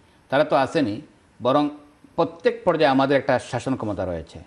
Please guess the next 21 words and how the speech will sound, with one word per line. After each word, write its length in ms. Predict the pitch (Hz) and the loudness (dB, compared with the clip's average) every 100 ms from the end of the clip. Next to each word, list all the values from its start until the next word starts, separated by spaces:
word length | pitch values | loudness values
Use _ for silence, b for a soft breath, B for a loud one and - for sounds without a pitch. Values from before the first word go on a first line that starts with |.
| _ _ b b b b | _ _ b b b b
আমরা 280 | 127 143 143 | 0 4 2
যে 320 | 110 127 170 | 0 0 2
যে 160 | 175 202 | 2 -2
শাসন 340 | 170 160 175 | -2 -2 -2
করব, 260 | 143 131 120 | 2 2 2
আমরা 180 | 120 | 0
শা-, 220 | 110 135 117 | -6 -10 -10
শাসন 300 | 127 123 143 | -8 -2 0
যেন 200 | 139 135 | 0 -2
করি 180 | 131 | -2
আমরা 240 | 127 120 156 | -2 0 -2
ইনসাফের 280 | 123 - 104 | -4 -4 -6
সাথে, 300 | - 90 85 - _ _ - - | -6 -14 -16 -20 _ _ -20 -8
আশা 220 | 110 - | -6 -4
করি 140 | 113 110 | -4 -4
আমরা 200 | 101 104 | -4 -6
হয়তো 220 | 101 104 | -6 -6
এই 60 | 104 | -6
গ্রুপে 220 | 107 104 | -6 -6
ঢুকতে 240 | 95 - | -8 -8
পারি। 240 | 101 98 | -8 -8